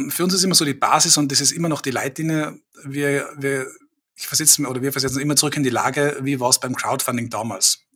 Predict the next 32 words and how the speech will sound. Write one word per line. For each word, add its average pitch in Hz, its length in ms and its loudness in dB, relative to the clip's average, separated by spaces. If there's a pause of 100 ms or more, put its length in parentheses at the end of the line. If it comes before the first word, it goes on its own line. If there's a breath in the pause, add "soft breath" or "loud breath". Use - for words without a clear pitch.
(100)
Weil 123 120 -4
da 135 120 4
haben 160 100 6
wir 160 80 4
eigentlich 143 160 2
zum 143 120 -2
ersten 147 260 0
Mal 135 60 2
begonnen, 123 400 -4
unsere 135 220 -2
Produkte 131 380 -6
richtig 139 320 -6
schön 123 340 -2 (460)
zu, 117 400 -6 (340)
darzustellen 131 460 0
und 123 60 2
zu 120 100 -2
verkaufen. - 500 -8 (1080 loud breath)
Und 131 260 -4
das 131 100 4
beginnt 156 340 -2
einmal, 135 360 2
indem 131 240 -2
man 131 100 6
rausschält, 135 540 0
was 127 140 6
sind 131 140 0
eigentlich 123 200 -4
die 131 80 -6
Benefits, 143 560 0
die 120 100 -10
Features, - 720 2